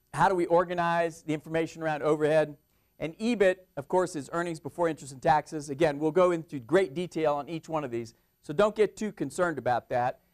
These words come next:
The income statement for us is the rearview mirror. It's looking backwards at what happened to our operations based on the idea that we sold some stuff, we installed it, we serviced it,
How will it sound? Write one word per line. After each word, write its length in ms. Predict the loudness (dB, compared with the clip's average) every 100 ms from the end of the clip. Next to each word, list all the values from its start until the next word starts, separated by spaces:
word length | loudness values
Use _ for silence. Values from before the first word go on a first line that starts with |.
| _
The 100 | -6
income 440 | 0 2 2 0 0
statement 500 | 2 2 2 -4 -6
for 160 | 0
us 460 | 4 6 4 -2 -16 _ _ _ _ _ _ _ _ _ -4
is 160 | 0
the 80 | 4
rearview 360 | 4 4 2 2
mirror. 300 | 4 2 -2 _ _ _ _ _ _
It's 360 | 4 4 0 -2
looking 480 | 4 4 2 -4 0
backwards 720 | 2 4 2 -2 0 0 -2
at 100 | 0
what 200 | 2 2
happened 480 | 2 2 2 -4 -4
to 180 | 2 4
our 160 | 6
operations 1080 | 6 4 4 4 4 2 -4 -10 -10 -14 -20 _ _ _ _ 0
based 340 | 4 4 2
on 140 | 0 2
the 100 | 4
idea 460 | 2 4 4 4
that 120 | 0 -2
we 140 | -6
sold 340 | 0 4 4
some 120 | 2 -6
stuff, 420 | 2 4 4 0 _ _ _ 0
we 180 | 2
installed 460 | 2 0 2 4 4
it, 60 | 0
we 100 | -2
serviced 480 | 2 2 0 -2
it, 200 | -2 -2